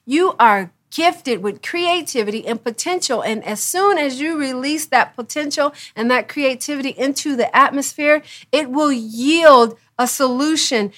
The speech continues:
And then that solution, it will give a solution. And then the solution will help us to yield a return. So it is the law of sowing and reaping.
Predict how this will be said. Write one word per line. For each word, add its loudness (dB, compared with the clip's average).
And 2
then 2
that 6
solution, 0
it 0
will 2
give 4
a 4
solution. 0
And 2
then 2
the 2
solution -2
will 6
help 8
us 2
to -6
yield 6
a 0
return. 4
So 0
it 2
is -4
the 4
law 8
of -2
sowing 2
and -2
reaping. -2